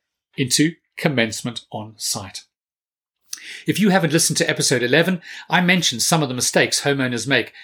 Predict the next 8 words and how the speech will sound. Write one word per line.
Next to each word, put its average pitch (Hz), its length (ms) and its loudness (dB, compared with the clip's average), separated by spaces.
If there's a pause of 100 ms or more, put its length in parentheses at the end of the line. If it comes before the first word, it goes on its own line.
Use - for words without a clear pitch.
(140)
when 131 260 0 (160)
inviting 151 560 2
tenders 123 380 0
or 120 100 -2
bids 127 200 -2
on 113 100 -4
their 110 100 -6
projects. 117 640 -8